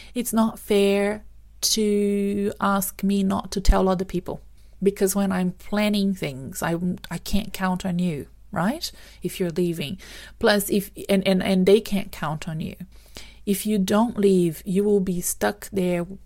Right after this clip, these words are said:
with me, you know, if I'm a manager or a colleague, and it will be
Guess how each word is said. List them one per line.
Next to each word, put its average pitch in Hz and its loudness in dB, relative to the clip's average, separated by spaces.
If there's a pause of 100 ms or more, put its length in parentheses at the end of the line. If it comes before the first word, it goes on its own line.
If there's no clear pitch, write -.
(160)
with 190 4 (340)
me, 175 0 (280)
you 190 8
know, 175 0
if 170 -2
I'm 170 -2
a 160 -4
manager 160 -2
or 160 0
a 156 -2
colleague, 160 -4 (380)
and 202 4
it 226 2
will 240 0
be 240 0